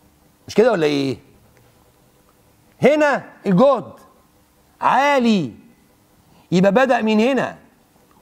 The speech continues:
ويكمل كده، ما ده صفر يشتغل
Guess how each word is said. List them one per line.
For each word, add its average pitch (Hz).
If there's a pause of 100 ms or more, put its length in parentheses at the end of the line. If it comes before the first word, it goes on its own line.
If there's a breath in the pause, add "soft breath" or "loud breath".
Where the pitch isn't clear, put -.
ويكمل 214
كده، 254 (600)
ما 151
ده 240
صفر 156
يشتغل 226